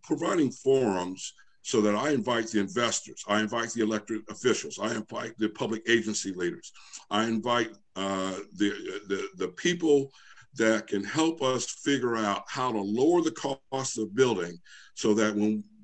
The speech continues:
we can turn the corner from this crazily ex-, expensive house, which is driving, uh, you know, minorities out of the system, out of the city, into the suburbs,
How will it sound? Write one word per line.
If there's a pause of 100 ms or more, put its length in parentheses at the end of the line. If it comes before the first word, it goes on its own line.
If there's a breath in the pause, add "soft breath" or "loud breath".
we
can
turn
the
corner (300 soft breath)
from
this
crazily
ex-,
expensive
house,
which
is
driving, (540 soft breath)
uh,
you
know,
minorities (120)
out
of
the
system, (160)
out
of
the
city,
into
the
suburbs,